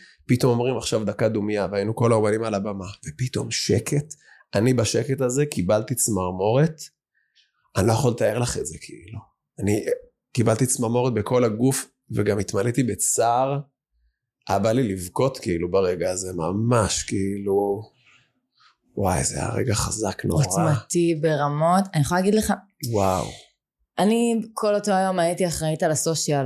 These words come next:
Speaker 2: על לתעד, כאילו, אז הייתי צריכה לעמוד באמצע הבמה, אז פתאום, גם אמרת לי, "הקשבת לפרק עם רוקי?" אמרתי לו, אני לא יודעת איך אני אגיב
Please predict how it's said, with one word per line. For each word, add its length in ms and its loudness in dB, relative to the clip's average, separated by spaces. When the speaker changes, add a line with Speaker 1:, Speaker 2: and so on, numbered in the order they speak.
Speaker 2:
על 140 -4
לתעד, 440 2
כאילו, 320 0
אז 80 0
הייתי 200 2
צריכה 200 2
לעמוד 420 2
באמצע 720 2
הבמה, 340 2
אז 320 0
פתאום, 380 4
גם 160 4
אמרת 200 0
לי, 120 4
"הקשבת 280 -2
לפרק 380 0
עם 80 -2
רוקי?" 320 0
אמרתי 400 2
לו, 80 2
אני 200 0
לא 80 2
יודעת 220 2
איך 220 0
אני 160 2
אגיב 300 2